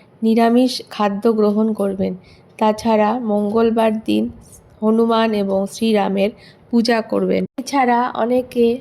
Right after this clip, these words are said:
রক্তপ্রবাল ধারণ করেন মঙ্গলের নেতিবাচকতা থেকে মুক্ত পে-, হতে। সামাজিক রীতি অনুযায়ী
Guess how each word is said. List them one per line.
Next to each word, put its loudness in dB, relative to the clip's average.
রক্তপ্রবাল 0
ধারণ 2
করেন 0
মঙ্গলের 4
নেতিবাচকতা 0
থেকে 0
মুক্ত 0
পে-, -2
হতে। -4
সামাজিক 2
রীতি 0
অনুযায়ী 2